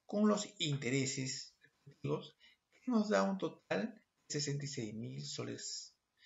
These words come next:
Para hacer frente a las expectativas de los accionistas, después de un año se necesitará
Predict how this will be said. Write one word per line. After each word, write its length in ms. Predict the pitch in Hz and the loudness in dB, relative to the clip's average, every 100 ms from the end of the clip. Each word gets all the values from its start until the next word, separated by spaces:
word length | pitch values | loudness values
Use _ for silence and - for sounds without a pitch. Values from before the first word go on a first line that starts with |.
| - - - _ - | -20 -20 -20 _ -6
Para 140 | 101 | -2
hacer 220 | - 139 | 0 0
frente 520 | 135 139 143 143 - | 2 2 2 0 -2
a 60 | 139 | 0
las 200 | 127 - | 0 -2
expectativas 720 | 131 - - - - _ 175 | -8 -12 -20 -20 -20 _ -4
de 60 | 156 | -4
los 160 | 147 | -4
accionistas, 680 | 127 - 139 156 - _ 190 | -6 -4 -4 -4 -8 _ -16
después 360 | - - - 117 | -16 -20 -20 -10
de 60 | |
un 120 | 131 151 | -4 -2
año 260 | 160 170 | -4 -4
se 140 | - 131 | -4 -4
necesitará 600 | 127 - - 123 143 | -4 -6 -4 -2 -4